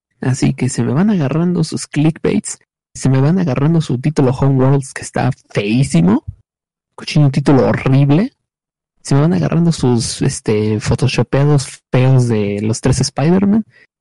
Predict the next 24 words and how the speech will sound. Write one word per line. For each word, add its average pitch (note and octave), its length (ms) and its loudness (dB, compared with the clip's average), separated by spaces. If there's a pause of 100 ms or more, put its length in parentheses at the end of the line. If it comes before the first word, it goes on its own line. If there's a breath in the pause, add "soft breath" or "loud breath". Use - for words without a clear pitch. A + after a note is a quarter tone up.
(140)
se - 140 -2
me C3+ 60 4
van F3 140 4
agarrando E3+ 420 2
sus, C3+ 540 -2 (100)
este, D3 340 -2
clickbaits D#3+ 540 0
en B2 120 0
YouTube, A#3 480 2
y E3 60 4
mira, D3+ 240 4
se - 140 -4
los B2+ 180 -2
van B3 280 0
y - 20 2
se - 120 -6
los D3+ 280 -2 (240)
introducen, D#3+ 840 0 (540 soft breath)
este, A2+ 520 0
en A2+ 260 -2
el A2+ 100 -2
bote C3 220 0
de A2+ 60 2
basura. - 280 -4